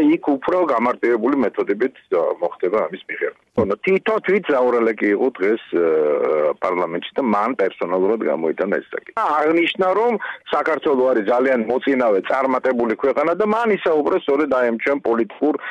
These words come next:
სიახლოვეს. საერთოდ აღინიშნა ზოგადად, რომ ისეთი საკითხების, ა, გადაწყვეტა, ამ ეკონომიკური სადავო საკითხების გადა-, გადაწყვეტა მოხდება უკვე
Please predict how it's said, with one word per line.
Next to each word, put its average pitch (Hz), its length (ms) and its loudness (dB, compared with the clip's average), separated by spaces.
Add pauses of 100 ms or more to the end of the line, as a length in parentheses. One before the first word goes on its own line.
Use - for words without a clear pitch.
(160)
სიახლოვეს. 127 640 2
საერთოდ 220 500 0
აღინიშნა 160 680 0 (480)
ზოგადად, 151 580 2
რომ 113 220 0
ისეთი 165 340 0
საკითხების, 131 680 0
ა, 104 180 2
გადაწყვეტა, 127 680 0
ამ 110 200 2
ეკონომიკური 117 720 2
სადავო 117 460 0
საკითხების 92 640 -2
გადა-, 120 360 0
გადაწყვეტა 123 500 0
მოხდება 131 640 0
უკვე 135 380 2